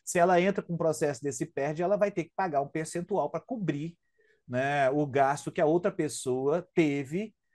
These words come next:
porque ela incentivou um processo que não deu em nada, né? Então, a gente vai tendo essas brechas jurídicas, né?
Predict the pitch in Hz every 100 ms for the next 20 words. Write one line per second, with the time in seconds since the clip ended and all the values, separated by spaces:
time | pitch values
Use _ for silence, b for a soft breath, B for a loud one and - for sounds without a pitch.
0 | _ - 175 - 151 135 151 160 175 170
1 | 151 151 175 175 160 139 - 160 170 147
2 | 151 131 104 98 95 113 131 123 156 175
3 | 196 208 185 214 208 196 202 208 196 -
4 | - 156 208 233 233 233 302 302 220 135
5 | 131 127 123 135 165